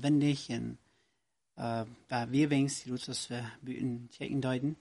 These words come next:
Und je wird das auch, wann und auf einmal utgeht, nicht mal zu sein erst dann. Blieb bitte anhold, wir wollen uns so schön, dass wir können, wo wir waren anknacken. Und dann, wo wir waren wieder gehen mit der Botschaft. Wann und auf einmal utgeht, wir wollten hier das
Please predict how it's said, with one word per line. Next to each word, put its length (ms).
Und 120
je 120
wird 160
das 160
auch, 160
wann 260
und 140
auf 80
einmal 240
utgeht, 760
nicht 240
mal 240
zu 140
sein 260
erst 320
dann. 180
Blieb 240
bitte 240
anhold, 680
wir 140
wollen 220
uns 140
so 100
schön, 300
dass 200
wir 60
können, 320
wo 160
wir 100
waren 200
anknacken. 640
Und 160
dann, 220
wo 160
wir 100
waren 240
wieder 220
gehen 180
mit 140
der 60
Botschaft. 440
Wann 200
und 100
auf 60
einmal 220
utgeht, 640
wir 140
wollten 180
hier 140
das 160